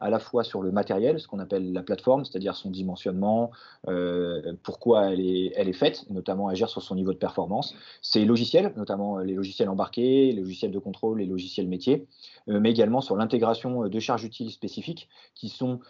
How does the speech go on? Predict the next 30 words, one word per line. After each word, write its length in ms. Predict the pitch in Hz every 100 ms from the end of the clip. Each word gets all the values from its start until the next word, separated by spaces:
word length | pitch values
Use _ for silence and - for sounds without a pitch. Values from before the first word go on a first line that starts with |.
| _
soit 240 | - - 156
spécifiées 800 | 151 135 - 131 - 131 131 -
par 160 | 117 104
nos 80 | 98
clients, 400 | 104 104 139 151
soit, 420 | - 107 120 123
euh, 320 | 95 90 87
choisies, 520 | 85 - 104 101 117 107
euh, 140 | -
ailleurs 320 | 92 101 120
ou 40 | 101
développées, 540 | 98 92 92 107 113
euh, 140 | 92
par 220 | 90 92 92
nos 100 | 92
propres 300 | - - 95
soins. 160 | - - _ _ _ _ _ _ - - _ _ _ _ - - -
Et 100 | 110
donc, 200 | 143 -
notre 220 | 117 -
objectif, 440 | 117 113 - 156 - _
c'est 180 | - -
toujours 380 | 92 117 117 127
de 80 | 107
développer 400 | 101 98 95 117
des 80 | 95
solutions 680 | - 101 98 - 123 131 -
qui 120 | -
soient 440 | - 107 101 92
simples 500 | 90 - 120 165 -